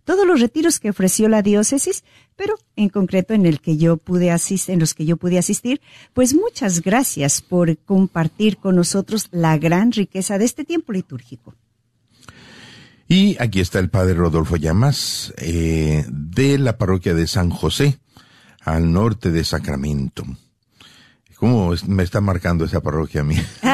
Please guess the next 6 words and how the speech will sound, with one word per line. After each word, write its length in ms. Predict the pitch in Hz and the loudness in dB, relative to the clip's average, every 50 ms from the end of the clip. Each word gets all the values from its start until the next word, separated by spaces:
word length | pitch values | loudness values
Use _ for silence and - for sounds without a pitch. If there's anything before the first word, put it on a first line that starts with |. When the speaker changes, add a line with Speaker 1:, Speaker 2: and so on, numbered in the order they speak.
| 277 294 - - 143 117 - - 202 196 196 202 - - - - - 127 180 175 - 180 170 175 165 - 120 247 339 339 330 294 285 220 - - - 170 - - - 170 151 | 4 4 4 4 2 2 2 2 0 0 0 0 0 -2 -2 -4 -4 -4 -4 -4 -6 -6 -6 -6 -6 -6 -6 -4 -2 0 0 0 -2 -6 -6 -6 -6 -6 -6 -4 -4 -6 -6
Speaker 2:
Sí, 300 | - - 302 254 139 104 | -4 -2 0 2 2 4
es 160 | 107 107 98 | 2 2 2
una 160 | 107 107 107 98 | 2 0 0 0
comunidad 500 | - 98 90 85 85 85 87 95 101 104 | 0 0 2 2 2 2 2 2 2 2
muy 260 | 101 98 95 95 90 | 2 2 2 2 0
linda. 540 | 87 101 113 120 117 117 135 131 127 131 | 2 2 2 2 2 2 2 0 0 -2